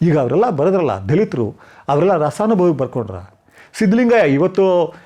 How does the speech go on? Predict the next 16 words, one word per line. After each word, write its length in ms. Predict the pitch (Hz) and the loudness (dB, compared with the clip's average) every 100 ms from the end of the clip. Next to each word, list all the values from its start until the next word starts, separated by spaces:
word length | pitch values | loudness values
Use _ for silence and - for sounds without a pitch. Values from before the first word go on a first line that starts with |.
| - _ | -20 _
ಆ 120 | 139 143 | -2 0
ರಾಜಕೀಯವಾಗಿ 800 | 135 160 175 175 175 165 160 170 | 0 0 0 2 2 2 2 2
ಅವರು 200 | 156 143 | 2 2
ಬೇರೆ 260 | 131 165 | 0 2
ನಿಲುವನ್ನು 380 | 151 143 170 180 | 2 2 0 0
ತೆಗೆದುಕೊಂಡಿರೋದ್ರಿಂದ 720 | 175 156 - 156 147 139 160 | 0 -2 -2 -2 0 -2 -2
ಅವರ 200 | 151 131 | 0 0
ಸಾಹಿತ್ಯವನ್ನು 500 | 131 147 156 165 156 | -2 -4 -2 -2 0
ಅವರೇ 200 | 127 165 | 0 0
ಖಂಡಿಸ್ಕೊಳ್ತಿದ್ದಾರೆ. 1040 | 160 147 175 160 131 151 123 95 - - - | -2 -2 -2 -2 -2 -2 -2 -4 -12 -16 -4
ಆದರೆ 240 | 147 156 | 0 0
ಆಕ್ರೋಶ 500 | 131 131 180 202 - | 0 -2 -2 -4 -2
ಬಂತಲ್ಲ, 440 | 156 143 175 165 123 | -4 -4 -2 -2 -2
ಇಕ್ರಲ್ಲ, 440 | 113 - 156 147 | -4 -4 -2 0
ಒದಿರಲ್ಲ 640 | 131 101 143 185 190 151 | 0 -2 0 2 2 0
ಅನ್ನೋದು, 380 | 123 113 95 90 | -2 -4 -6 -10